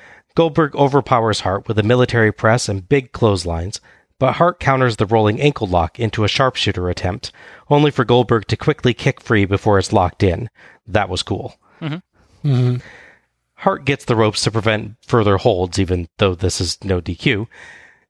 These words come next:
Speaker 1: and rolls out over the bottom rope. They brawl outside, and Hart tries to whip Goldberg into the barricades, but Silverman,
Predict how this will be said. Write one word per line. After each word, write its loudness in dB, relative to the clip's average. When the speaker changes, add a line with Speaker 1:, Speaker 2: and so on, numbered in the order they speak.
Speaker 1:
and 0
rolls 2
out 2
over 0
the 0
bottom 0
rope. -14
They 2
brawl 2
outside, 2
and 0
Hart 0
tries 0
to -2
whip -2
Goldberg 0
into -2
the -2
barricades, 0
but -6
Silverman, 0